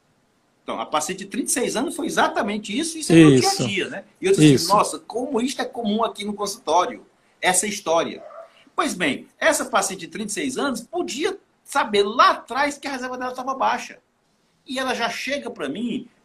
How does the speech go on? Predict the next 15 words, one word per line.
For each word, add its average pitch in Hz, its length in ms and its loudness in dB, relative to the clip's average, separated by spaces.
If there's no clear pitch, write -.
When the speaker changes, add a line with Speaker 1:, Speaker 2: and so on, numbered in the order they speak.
Speaker 1:
com 262 100 -10
uma 294 220 0
reserva 190 380 0
de 240 120 -8
zero 262 440 0
ponto 277 400 -4
vinte 277 260 -2
e - 40 -4
sete. 254 640 -2
Speaker 2:
Que - 100 -4
é 127 60 2
bem 123 300 0
baixo. - 500 -6
Speaker 1:
Muito 302 360 -4
baixo. - 580 0